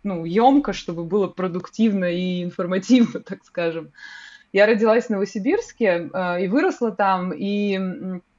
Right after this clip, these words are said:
у меня менеджерское образование высшее, и на протяжении там последних десяти лет я работала в западных компаниях на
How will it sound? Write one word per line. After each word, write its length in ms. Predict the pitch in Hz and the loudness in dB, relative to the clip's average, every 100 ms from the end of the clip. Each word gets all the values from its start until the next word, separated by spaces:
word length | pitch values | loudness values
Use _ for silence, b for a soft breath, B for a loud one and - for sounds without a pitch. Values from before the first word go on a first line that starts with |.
| _ _ _ 202 | _ _ _ -4
у 60 | 214 | 0
меня 200 | 208 226 | 2 4
менеджерское 640 | 220 220 185 170 160 180 | 2 2 -2 -6 -6 -4
образование 540 | 170 180 214 339 359 220 | -4 -4 -2 0 0 0
высшее, 760 | 202 208 - 175 160 160 151 - | 0 -2 -2 -2 0 -2 -6 -6
и 280 | 196 202 | -4 -2
на 120 | 185 180 | -4 -6
протяжении 480 | 185 214 202 185 | -4 -2 -2 -4
там 160 | 170 170 | -6 -6
последних 420 | 185 202 196 180 | -6 -2 -2 -4
десяти 320 | 170 185 - | -8 -10 -4
лет 240 | 208 320 427 b b b _ | -2 -2 -4 b b b _
я 120 | 196 262 | 2 2
работала 560 | 233 269 262 220 190 | 4 2 2 0 0
в 40 | 175 | -2
западных 480 | 226 220 190 196 | -2 -2 -4 -6
компаниях 640 | - 226 294 440 339 190 - | -4 -2 -2 -2 -2 -2 -4
на 460 | 226 277 285 220 | -2 0 0 -2